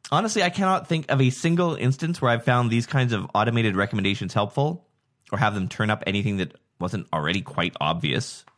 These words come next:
And that's mostly because as good as machine learning is, it will never understand the nuance of your particular brand's voice or the specific reason behind the targeting that you're using.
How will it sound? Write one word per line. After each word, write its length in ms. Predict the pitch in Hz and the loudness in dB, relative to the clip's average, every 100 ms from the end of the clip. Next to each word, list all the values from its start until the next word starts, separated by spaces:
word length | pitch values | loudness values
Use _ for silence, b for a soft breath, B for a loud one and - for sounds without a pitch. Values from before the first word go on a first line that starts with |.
| _ B B B B - | _ B B B B -4
And 80 | |
that's 140 | 233 339 | -4 -2
mostly 240 | 220 220 | -2 0
because 360 | 147 143 143 139 | 0 2 2 2
as 200 | 139 131 | 2 2
good 220 | 170 220 | 0 0
as 240 | 165 160 | 0 0
machine 340 | 151 131 143 135 | 2 2 2 4
learning 280 | 131 123 107 | 4 2 2
is, 440 | 135 220 214 - _ _ - | 2 0 -4 -16 _ _ -6
it 180 | 165 | -4
will 140 | 160 156 | -2 0
never 640 | 147 151 185 202 196 190 - | 2 2 2 2 2 0 0
understand 760 | 160 160 143 - 143 139 139 | 2 2 0 2 4 4 2
the 160 | 123 120 | 2 2
nuance 840 | 113 127 170 127 92 - - - _ _ _ | 4 4 6 4 2 -4 -14 -18 _ _ _
of 160 | 107 98 | 0 0
your 420 | 98 127 151 156 | 2 2 4 0
particular 460 | 151 147 151 135 131 | 0 -2 -2 0 0
brand's 360 | 113 120 117 | 2 2 2
voice 520 | 123 123 90 - - - _ _ _ _ _ _ - | 2 0 0 -6 -16 -20 _ _ _ _ _ _ -6
or 260 | 98 117 | 0 0
the 220 | 113 113 | 2 0
specific 560 | 110 - 127 180 180 175 | -2 -2 -2 0 -2 0
reason 320 | 160 156 147 | 0 2 2
behind 280 | 131 139 135 | 2 2 2
the 40 | |
targeting 520 | 131 147 151 147 104 90 | 2 0 2 2 0 -2
that 100 | - | -2
you're 120 | 90 | -2
using. 500 | 90 67 - 135 | -2 -4 -8 -14